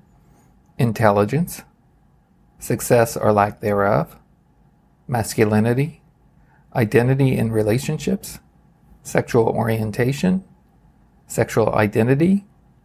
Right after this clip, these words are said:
body image and physical health, work and money, sexual performance, and most often, how do other people view me?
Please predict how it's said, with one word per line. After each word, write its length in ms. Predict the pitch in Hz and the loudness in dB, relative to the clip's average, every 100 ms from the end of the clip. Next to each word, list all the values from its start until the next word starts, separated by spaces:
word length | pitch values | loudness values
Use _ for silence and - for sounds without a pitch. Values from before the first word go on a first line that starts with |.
| _ _ _ _ _ 120 | _ _ _ _ _ 0
body 400 | 127 151 147 127 | 2 2 2 0
image 380 | 131 135 127 - | 0 -2 -4 -6
and 180 | 110 107 | -8 -6
physical 380 | 120 120 - 107 | -6 -6 -4 -2
health, 400 | 123 185 208 - _ _ _ _ _ _ _ _ _ _ _ | 2 2 2 -6 _ _ _ _ _ _ _ _ _ _ _
work 300 | 117 117 - | 0 0 2
and 140 | 107 104 | 0 2
money, 400 | 117 160 190 - _ _ _ _ _ _ _ | 2 2 0 -2 _ _ _ _ _ _ _
sexual 420 | - 117 - 107 | -2 -2 0 -2
performance, 720 | 104 110 - 151 170 185 - - _ _ _ _ _ - | -2 -2 0 2 0 -4 -10 -20 _ _ _ _ _ -6
and 200 | 110 113 | -4 2
most 300 | 139 165 - | 2 2 0
often, 520 | 113 110 - 117 113 _ _ _ _ _ _ | 0 0 -4 -8 -8 _ _ _ _ _ _
how 180 | - 175 | 0 2
do 200 | 180 160 | 2 2
other 220 | 131 143 | 2 2
people 360 | 143 131 123 127 | -2 -6 -4 -4
view 260 | - 107 | -2 -2
me? 260 | 98 - | -4 -8